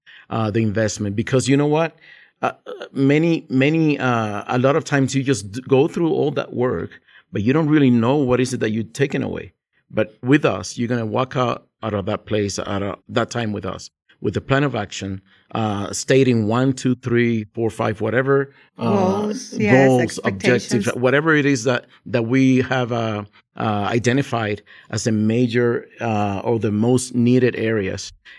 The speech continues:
Speaker 1: And also, uh, a follow-up. There is a
Speaker 2: Yes.
Speaker 1: follow-up system as
Speaker 2: Yes.
Speaker 1: well.
Speaker 2: And, um, for those of you who have done the traditional way of therapy, um, a responsible therapist will give you or will share with you, um, a treatment plan.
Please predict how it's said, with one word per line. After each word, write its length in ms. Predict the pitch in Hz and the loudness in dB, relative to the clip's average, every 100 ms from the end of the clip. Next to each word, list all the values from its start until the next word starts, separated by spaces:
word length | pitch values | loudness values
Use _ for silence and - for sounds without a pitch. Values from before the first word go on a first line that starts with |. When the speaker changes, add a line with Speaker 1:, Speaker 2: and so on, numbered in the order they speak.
| _ | _
Speaker 1:
And 160 | 120 127 | 0 4
also, 560 | 139 151 - 135 127 | 2 2 2 4 4
uh, 400 | - 117 113 107 120 | 2 0 0 0 -2
a 60 | |
follow-up. 540 | 117 131 135 160 190 _ _ _ | -2 0 0 -2 -4 _ _ _
There 160 | 104 113 | -2 0
is 140 | 123 | 2
a 40 | 135 | 2
Speaker 2:
Yes. 60 | |
Speaker 1:
follow-up 400 | 117 113 107 107 | 0 0 -2 -4
system 380 | - - 98 92 | -8 -8 -8 -6
as 80 | 254 | -2
Speaker 2:
Yes. 200 | - - | -2 -2
Speaker 1:
well. 140 | - - _ - | -8 -16 _ -4
Speaker 2:
And, 520 | 254 277 269 254 262 - | 2 4 4 2 2 0
um, 500 | 247 240 247 247 233 | -2 0 -2 -4 -6
for 240 | - 294 | -2 0
those 300 | 359 427 427 | 2 2 0
of 120 | 339 | -2
you 280 | 247 226 220 | 2 4 4
who 160 | 226 226 | 2 -2
have 260 | 226 185 | -2 -2
done 360 | 185 202 196 196 | 0 2 2 0
the 120 | 202 | -2
traditional 580 | 196 190 185 190 208 190 | -4 -4 -4 -4 -2 0
way 200 | 175 180 | 0 -2
of 100 | 180 | -2
therapy, 600 | - 311 214 180 180 185 _ _ _ - | 0 0 0 -2 -6 -8 _ _ _ 0
um, 180 | 202 208 | 0 0
a 80 | 233 | -2
responsible 640 | 220 - 240 254 294 359 | -2 -2 -2 -2 -2 -2
therapist 520 | - 185 185 233 240 | 0 0 0 -4 -4
will 160 | 240 311 | -2 -2
give 280 | 208 190 196 | 0 -2 -2
you 240 | 175 180 | -2 -2
or 220 | 180 185 | -2 -4
will 200 | 202 220 | 0 0
share 400 | 214 - 277 277 | 0 -2 0 0
with 220 | 269 208 | 0 -2
you, 420 | 190 170 165 165 - _ _ - | -2 0 0 -4 -8 _ _ -4
um, 260 | 208 196 | -2 0
a 60 | 202 | -2
treatment 460 | 190 262 214 180 175 | -2 -2 0 -2 -2
plan. 280 | 143 165 | -8 -10